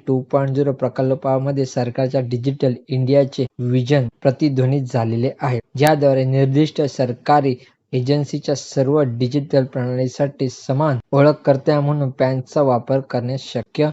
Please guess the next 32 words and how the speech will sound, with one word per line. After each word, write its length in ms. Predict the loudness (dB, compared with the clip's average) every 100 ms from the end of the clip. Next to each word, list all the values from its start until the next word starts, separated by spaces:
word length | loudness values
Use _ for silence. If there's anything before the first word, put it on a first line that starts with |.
| -4
होणार 320 | -4 -2 -4 -4
आहे. 220 | -6 -6 -6 -6
मित्रांनो, 340 | -2 0 0 -4
आपला 360 | -6 -6 -2 -2
जो 180 | 0 -2
जुना 400 | -2 -4 -4 -4
पॅन 280 | -4 -4 -4
कार्ड 240 | -2 -2
आहे, 260 | -2 -2 -4
तो 180 | -2
आता 300 | -4 -4 -8 -6 -4
अपडेट 420 | -4 0 0 0
होणार 400 | -4 -6 -6 -6 -8
आहे. 180 | -10 -10 _ _ _ _
या 220 | 0 2
नवीन 440 | 2 2 2 0 -2
पॅन 340 | -2 -2 0
कार्डवरती 600 | 0 2 2 0 -4 -8 -10
आता 220 | -8 -6
क्यूआर 600 | -6 _ -2 2 2 0
देण्यात 400 | -2 -4 -4 -6 -8 -10
येणार 340 | -6 -4 -6 -6
आहे, 180 | -8 -10 -12 _ _ _ -2
जेणेकरून 640 | 0 2 0 -2 -2 -2
पॅन 280 | -2 -2 -2
कार्डवरील 340 | 0 0 0
स्कॅम 480 | -4 -8 -4 -2 -2 -4
आहे, 240 | -4 -2
ते 200 | -2 -2
आता 360 | -2 -4 -6 -6
थांबवले 680 | -6 -12 -8 -4 -2 -2
जाणार 460 | -6 -8 -8 -6